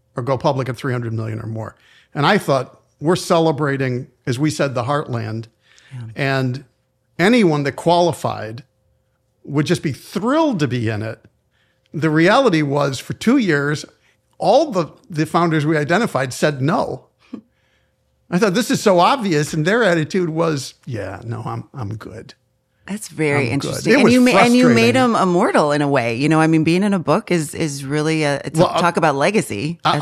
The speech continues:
Speaker 2: That's
Speaker 1: tell you, Lorette would crack the code. You tell me if this resonates you with your dad,
Speaker 2: Mm-hmm.
Speaker 1: is for two years,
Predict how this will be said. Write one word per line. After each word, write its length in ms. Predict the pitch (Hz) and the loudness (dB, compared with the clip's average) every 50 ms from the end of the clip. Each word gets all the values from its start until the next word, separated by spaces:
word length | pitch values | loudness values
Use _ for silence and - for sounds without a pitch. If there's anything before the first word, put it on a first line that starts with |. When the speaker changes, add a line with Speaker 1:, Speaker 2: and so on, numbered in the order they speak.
| 160 156 | 0 0
Speaker 2:
That's 80 | - - | 2 2
Speaker 1:
tell 140 | 208 220 | 4 4
you, 80 | 226 208 | 4 6
Lorette 320 | 180 175 160 160 175 160 | 6 6 6 4 4 2
would 140 | 160 156 151 | 0 -2 -2
crack 280 | - - 170 160 151 - | 0 0 0 0 2 -2
the 80 | 165 | -6
code. 360 | - - 165 131 113 107 107 - _ _ _ _ _ | -2 -2 -2 -2 -2 -6 -10 -16 _ _ _ _ _
You 180 | - 175 190 214 | -2 0 0 0
tell 200 | - - 233 214 | 2 2 2 2
me 120 | 208 202 180 | 4 4 2
if 80 | 165 - | 2 0
this 160 | 170 143 - | -2 -2 -2
resonates 680 | 156 151 156 135 147 151 139 139 127 - - - - _ | -2 -2 -2 -2 0 0 -2 -2 -4 -6 -12 -16 -18 _
you 300 | - - 165 131 143 143 | -18 -14 -8 -4 -2 -2
with 180 | 139 143 131 - | -2 -2 -2 -2
your 120 | 139 127 | -4 -6
dad, 460 | 113 110 117 117 107 101 101 107 101 _ _ _ _ _ | -4 -4 -6 -6 -4 -6 -8 -10 -12 _ _ _ _ _
Speaker 2:
Mm-hmm. 400 | 120 120 117 113 113 110 110 117 117 | -12 -10 -10 -10 -10 -10 -12 -12 -6
Speaker 1:
is 180 | - 151 135 127 | -4 -4 -4 -2
for 140 | - - | -4 -6
two 340 | 135 - - - 240 240 262 | -6 -6 -4 0 2 2 2
years, 760 | 269 220 208 180 160 156 147 143 147 139 135 135 - - - | 2 2 0 0 0 0 0 -2 -2 -4 -6 -8 -10 -14 -16